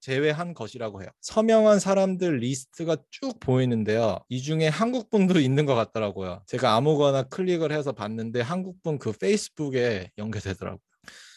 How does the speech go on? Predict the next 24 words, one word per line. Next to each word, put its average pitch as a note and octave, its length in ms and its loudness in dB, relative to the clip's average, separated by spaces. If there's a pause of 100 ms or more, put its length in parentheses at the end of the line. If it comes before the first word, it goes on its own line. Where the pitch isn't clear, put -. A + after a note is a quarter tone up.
이걸 C3 300 6
읽고 B2 440 0
제가 A2 240 -4
느낀 A2+ 420 -10
건 A2 420 -2 (140)
"웹 B2 320 2
쓰리는 F3+ 760 -2
실리콘밸리가 B2 1500 -2
그냥 C3+ 480 -4 (140)
돈을 E3+ 400 2
벌려고 E3+ 500 2
만든 G#2+ 640 -10 (160)
또 G#3+ 100 6
하나의 G#3 320 6
마케팅 D3 640 -2
단어가 A2+ 420 0
아닌가." B2+ 320 -2
싶더라고요. A2 720 -2 (160)
작년 D#3+ 580 4
웹 B2 240 2
쓰리 F3+ 360 0
단어가 B2 580 0
유행하기 B2+ 640 -4
전에 A2 480 -4